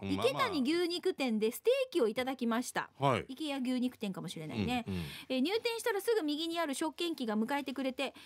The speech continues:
Speaker 1: 千円ステーキと濃厚醤油だし、中太麺をオーダー。」え？どういうこと？ステーキと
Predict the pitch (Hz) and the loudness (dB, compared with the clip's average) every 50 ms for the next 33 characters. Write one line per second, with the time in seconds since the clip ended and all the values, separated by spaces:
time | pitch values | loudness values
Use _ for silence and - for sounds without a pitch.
0 | - - - - - 523 587 587 587 605 587 571 554 539 523 494 - - 453 466 | -20 -14 -10 -2 0 0 0 0 -2 -2 -2 -2 -2 -2 -4 -6 0 2 4 4
1 | 453 403 - - - 254 233 202 208 233 311 403 466 508 480 - 440 453 453 427 | 4 4 2 -2 0 2 2 4 4 4 4 4 2 2 2 4 6 6 6 6
2 | 381 - - 403 403 415 403 403 415 392 392 381 392 - - 254 226 196 - _ | 4 2 2 4 4 6 6 4 4 4 2 0 0 0 -2 -2 -2 -2 -4 _
3 | _ _ _ - - 415 466 480 466 427 440 440 - 453 427 359 339 339 359 403 | _ _ _ 2 4 4 6 6 4 2 2 2 2 2 2 2 0 0 0 0
4 | 392 - - 226 226 196 175 170 143 123 107 - _ _ _ _ _ _ _ _ | 0 2 2 2 4 4 2 0 -2 -4 -6 -10 _ _ _ _ _ _ _ _
5 | _ _ _ _ _ _ _ _ _ _ - 196 233 302 392 508 640 679 - _ | _ _ _ _ _ _ _ _ _ _ -8 -4 0 0 0 0 0 -4 -10 _
6 | _ _ _ _ _ _ - - - - _ - 285 359 494 571 - 605 622 - | _ _ _ _ _ _ -20 -20 -20 -20 _ 0 2 2 2 4 2 0 2 4
7 | 640 679 740 807 - _ _ _ _ _ _ _ _ _ - - - - - 605 | 4 4 4 2 -4 _ _ _ _ _ _ _ _ _ -6 -4 -2 0 2 2
8 | 679 719 740 740 - 403 302 247 - 202 196 214 269 | 4 2 0 0 0 -2 -2 0 2 4 4 4 4